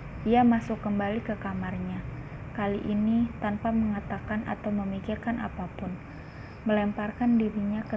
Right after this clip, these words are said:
tempat tidur. Tidak didengar suara Bu Hadi memanggilnya sarapan dan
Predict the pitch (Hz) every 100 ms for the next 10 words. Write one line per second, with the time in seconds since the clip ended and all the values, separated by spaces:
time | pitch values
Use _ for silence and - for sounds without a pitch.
0 | - 202 202 202 - 185 190 185 - -
1 | - - 220 202 214 214 190 208 214 226
2 | 220 214 196 196 190 208 202 196 220 220
3 | 208 202 196 190 190 202 - 196 196 -
4 | 214 214 202